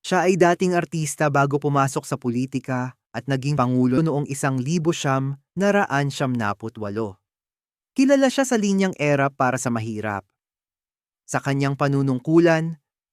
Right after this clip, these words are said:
nagpatupad siya ng mga programang nakatuon sa pabahay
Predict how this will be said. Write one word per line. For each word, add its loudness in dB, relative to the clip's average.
nagpatupad 2
siya 2
ng 0
mga 0
programang 0
nakatuon -2
sa -4
pabahay -2